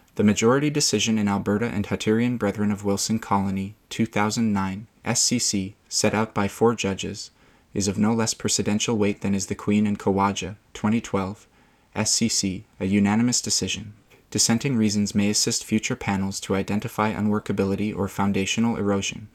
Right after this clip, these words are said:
but how many judges' dissent should not be relevant to how easily a precedent can be overturned. In so saying,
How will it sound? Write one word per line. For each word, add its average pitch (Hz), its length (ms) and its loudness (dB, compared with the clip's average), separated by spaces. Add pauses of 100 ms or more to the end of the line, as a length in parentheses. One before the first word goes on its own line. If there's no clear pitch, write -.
(340)
but 104 120 0
how 113 120 2
many 120 240 4
judges' 107 420 -2
dissent 101 360 -2
should 98 180 -4
not 107 240 2
be 127 100 0
relevant 98 440 -2
to 101 100 -6
how 98 200 -2
easily 104 440 0
a 101 40 -4
precedent 98 540 -4
can 104 160 -2
be 104 120 0
overturned. 98 640 -4 (200)
In 104 120 2
so 117 160 2
saying, 104 460 0